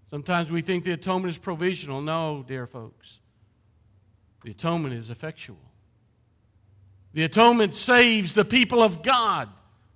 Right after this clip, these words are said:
from their sin. He accomplished everything he set out to do. And if you're one of his,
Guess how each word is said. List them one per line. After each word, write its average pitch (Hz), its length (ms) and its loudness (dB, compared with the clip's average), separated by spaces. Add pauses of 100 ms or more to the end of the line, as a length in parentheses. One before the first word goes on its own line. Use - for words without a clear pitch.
from 151 200 -6
their 131 180 -6
sin. 107 400 -12 (1000)
He 120 120 -8
accomplished 180 680 -4
everything 170 1500 -4 (1080)
he 156 60 -12
set 151 240 -10
out 156 180 -10
to - 80 -20
do. 170 360 -14 (1200)
And 208 140 2
if 190 100 2
you're 240 120 4
one 269 180 4
of 208 120 0
his, 214 840 -6